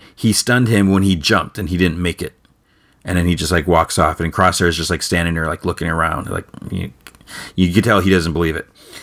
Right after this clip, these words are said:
In the ship, they're going back to Kamino and Crosshair asks, um,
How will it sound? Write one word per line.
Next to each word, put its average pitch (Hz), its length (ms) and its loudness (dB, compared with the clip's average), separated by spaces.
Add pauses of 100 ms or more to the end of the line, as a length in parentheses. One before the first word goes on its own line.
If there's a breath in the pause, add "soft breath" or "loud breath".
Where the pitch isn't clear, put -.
(260 loud breath)
In 123 120 4
the 117 60 4
ship, 123 440 2 (220 soft breath)
they're 104 260 2
going 107 200 4
back 98 220 2
to 104 80 -6
Kamino 104 400 2
and 87 80 -2
Crosshair 101 500 2
asks, 98 560 0 (460 loud breath)
um, 85 640 -2